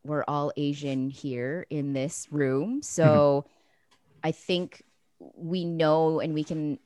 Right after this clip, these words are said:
Speaker 1: um, we've observed that mental health and emotional health and mindset wasn't really talked about, or, or hasn't been, you know, in the past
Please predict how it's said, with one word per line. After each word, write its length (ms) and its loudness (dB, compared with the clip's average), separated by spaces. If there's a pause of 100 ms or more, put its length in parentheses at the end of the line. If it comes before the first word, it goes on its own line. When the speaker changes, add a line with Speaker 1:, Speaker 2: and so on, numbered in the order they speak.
(160)
Speaker 1:
um, 420 -2 (300)
we've 240 -4 (260)
observed 840 0
that 460 -2 (360)
mental 440 -6
health 280 -6 (120)
and 160 -8
emotional 400 -8
health 320 -6 (240)
and 120 -8
mindset 400 -8
wasn't 360 -8
really 500 -10
talked 400 -14
about, 320 -10
or, 180 -8
or 160 -12 (120)
hasn't 240 -6
been, 100 -6
you 60 -8
know, 80 -4
in 80 -4
the 80 -4
past 580 0